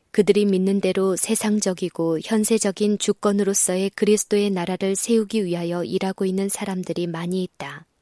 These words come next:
그들은 우리 주님을 이 세상 나라의 치리자, 즉 법정과 병영,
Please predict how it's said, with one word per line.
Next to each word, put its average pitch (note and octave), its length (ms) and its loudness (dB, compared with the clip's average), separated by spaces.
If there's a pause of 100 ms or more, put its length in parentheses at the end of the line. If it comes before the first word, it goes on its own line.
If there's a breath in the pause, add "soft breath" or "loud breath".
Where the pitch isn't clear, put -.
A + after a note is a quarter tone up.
(960)
그들은 G3+ 480 2 (340 soft breath)
우리 G#3 240 2
주님을 G3+ 600 2 (280 soft breath)
이 G#3 220 2
세상 A3 500 0
나라의 F#3+ 440 -2
치리자, E3+ 680 -4 (320)
즉 F3 240 0 (440)
법정과 F3+ 920 -4
병영, F#3 540 -4